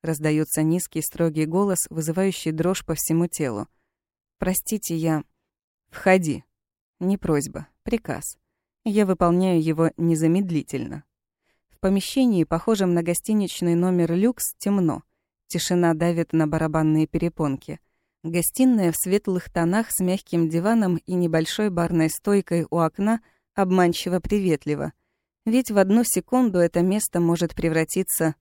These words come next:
в обитель дьявола. «Располагайся».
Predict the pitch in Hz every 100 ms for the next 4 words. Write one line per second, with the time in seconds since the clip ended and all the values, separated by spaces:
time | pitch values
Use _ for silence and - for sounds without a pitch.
0 | - 180 180 165 151 170 180 180 190 156
1 | 151 82 - _ _ _ _ _ _ _
2 | 170 170 - 185 214 196 - - -